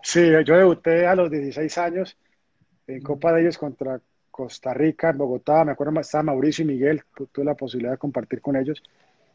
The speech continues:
Eh, y me encantó la Copa Davis siempre, siempre la disfruté, me, me gustaba muchísimo, me motivaba mucho a jugar por mi país, eh, y tener un equipo afuera apoyándome.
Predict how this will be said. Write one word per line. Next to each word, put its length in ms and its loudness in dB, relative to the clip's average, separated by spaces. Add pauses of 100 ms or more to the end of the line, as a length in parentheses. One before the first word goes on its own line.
(180)
Eh, 300 0
y 120 6
me 80 6
encantó 340 4
la 100 4
Copa 240 2
Davis 220 4
siempre, 340 2
siempre 240 -6
la 80 0
disfruté, 480 -2
me, 280 -6
me 140 -12
gustaba 300 -4
muchísimo, 380 -2
me 40 0
motivaba 400 4
mucho 220 2
a 40 -2
jugar 220 2
por 120 0
mi 100 -2
país, 420 -2 (440)
eh, 300 -2
y 60 -2
tener 240 -4
un 80 0
equipo 300 -2
afuera 260 2
apoyándome. 640 -2